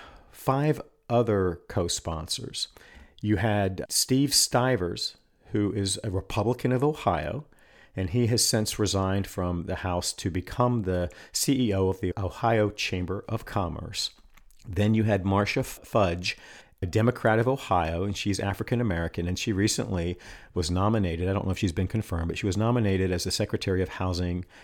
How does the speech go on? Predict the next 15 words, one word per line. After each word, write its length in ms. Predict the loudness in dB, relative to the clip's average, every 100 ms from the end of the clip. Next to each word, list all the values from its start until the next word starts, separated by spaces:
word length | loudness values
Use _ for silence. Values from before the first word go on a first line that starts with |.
| -10
and 200 | -2 -2 -2
Urban 320 | -2 0 0
Development 560 | 0 2 2 0 -2 -2
in 80 |
the 80 | 0
Biden 300 | 4 4 4
administration. 800 | 0 -2 -4 -6 -6 -6 -8 -10 -16 -20 -10 -4
You 100 | 0
had 260 | 0 -2 -4
Rodney 380 | 0 2 2 2
Davis, 460 | 4 6 4 0
a 60 | -2
Republican 520 | -4 -4 -4 0 -2
of 100 | 0
Illinois. 680 | 2 2 4 4 4 2